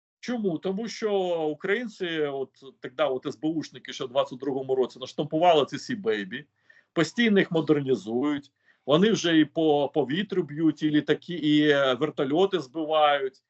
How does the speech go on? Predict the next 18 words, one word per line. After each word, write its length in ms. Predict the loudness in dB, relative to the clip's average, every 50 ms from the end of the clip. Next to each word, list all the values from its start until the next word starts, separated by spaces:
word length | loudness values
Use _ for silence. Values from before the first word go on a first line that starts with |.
| _ _ _ _ _
і 80 | -4 -4
б'ють 320 | -4 -4 -6 -6 -6 -6 _
по 100 | -4 -4
суші, 440 | -4 -4 -6 -6 -6 -6 -4 -2 -4
і 40 | -2
так 240 | -2 -4 -4 0
далі. 400 | 2 4 4 4 4 0 -4 -6 -8 _ _ _ _ _
І 100 | -6 -6
загнали 480 | 0 0 0 0 4 4 4 6 4 2
Чорноморський 680 | 0 -2 -4 -4 -4 -4 -2 -2 -4 -4 -6 _ -12
флот 340 | -10 -8 -6 -4 -4 -4 -6 -8 _ -14 -16 -12 _
куди, 220 | -8 -4 -4 -4
куди 320 | 0 0 0 0 2 0
йому 240 | 0 0 0 0 0
місце, 540 | 0 0 0 0 -2 -4 -10 -12 -12 -12 -12 -12 _ _ _ _ _ _ _
тобто 280 | _ 0 0 4 6 6
аж 220 | 6 6 6 2
Новоросійськ. 840 | 0 2 2 2 4 2 0 0 -2 -6 -6 -6 -6 -10 -16 _ _